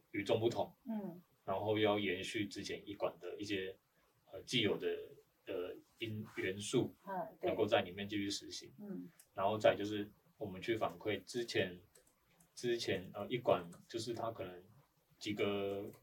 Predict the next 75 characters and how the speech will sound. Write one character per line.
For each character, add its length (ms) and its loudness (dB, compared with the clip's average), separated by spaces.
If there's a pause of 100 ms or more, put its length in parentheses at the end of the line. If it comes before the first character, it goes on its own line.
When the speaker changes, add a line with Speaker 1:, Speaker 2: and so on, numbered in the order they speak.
(120)
Speaker 1:
呃， 300 -8
客 220 4
人 220 0
住 140 0
下 140 4
来 140 4
的 120 -4
一 80 -4
些 340 0 (540)
经 240 -2
验 240 4
啊， 220 -4
Speaker 2:
嗯， 80 0
Speaker 1:
或 80 2
是 100 0
意 160 0
见 220 2
啊， 100 -6
Speaker 2:
嗯， 60 -4
嗯， 20 -6
嗯， 60 -8
嗯。 80 -12
Speaker 1:
跟 100 -4
你 60 -2
讲 160 -4
说 260 -4 (340)
可 120 0
能 80 2
什 120 -4
么 100 -4
好， 120 0
什 100 -8
么 100 -8
不 140 -6
好。 240 -2 (420)
Speaker 2:
嗯。 280 -8 (300)
Speaker 1:
那 180 12
时 80 12
候 80 12
就 100 10
是 120 6
在 100 12
这 100 8
中 120 6
间 180 2
其 140 -2
实 120 2
有 140 4
点， 420 0
有 140 4
点 160 6
拉 180 8
扯， 280 -4 (120)
Speaker 2:
嗯。 300 -6
Speaker 1:
到 140 10
底 160 2
该 180 6
是 180 -2
以 80 -2
形 300 -6
为 220 0
主 340 -4
还 160 -8
是 140 -4
机 200 -4
能 220 -6 (460)
使 220 0
用 180 6
为 160 4
主？ 160 -6
Speaker 2:
嗯， 100 -12
嗯， 0 -
嗯， 220 -12
嗯， 100 -14
嗯。 120 -10